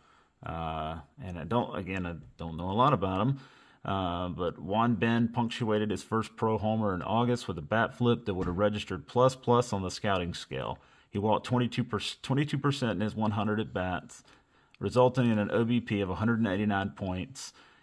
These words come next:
He was set to be a star player in the K B O, but withdrew to sign with the Cardinals. So,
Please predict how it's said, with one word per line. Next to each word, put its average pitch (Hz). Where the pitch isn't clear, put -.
He 107
was 101
set -
to 113
be 104
a 92
star 135
player 113
in 101
the 98
K 113
B 104
O, 92
but -
withdrew 104
to 101
sign 95
with 92
the -
Cardinals. -
So, 80